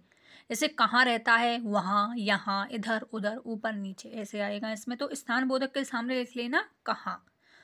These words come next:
काल बोधक के सामने लिख लेना कब। अगला है परिमाण बोधक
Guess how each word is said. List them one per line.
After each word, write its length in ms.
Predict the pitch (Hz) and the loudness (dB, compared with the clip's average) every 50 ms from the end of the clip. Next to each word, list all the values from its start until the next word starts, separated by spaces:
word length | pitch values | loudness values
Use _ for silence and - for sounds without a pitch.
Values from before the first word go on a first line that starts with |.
| _ _ - | _ _ 4
काल 220 | 247 233 240 254 | 6 6 6 6
बोधक 320 | 254 240 269 262 277 269 - | 4 0 0 0 -2 -2 -4
के 80 | 277 | -6
सामने 320 | 277 - 240 220 226 233 247 | -6 -4 -4 -4 -4 -4 -4
लिख 160 | 247 240 - | -6 -6 -6
लेना 320 | 233 240 262 311 359 440 - _ _ - - | -4 -2 0 0 0 0 -2 _ _ -4 -2
कब। 140 | 190 175 - - _ _ _ _ _ _ _ - - - - _ - | -2 -2 -4 -8 _ _ _ _ _ _ _ -20 -20 -20 -8 _ 0
अगला 260 | 262 254 269 285 294 | 0 2 4 4 4
है 180 | 285 302 320 320 _ _ - | 4 2 0 -4 _ _ 0
परिमाण 560 | 254 247 285 294 294 269 247 247 254 277 302 262 | 0 0 0 0 0 0 2 2 2 2 2 2
बोधक 380 | 220 226 220 220 214 294 311 | 0 0 -2 0 0 0 -2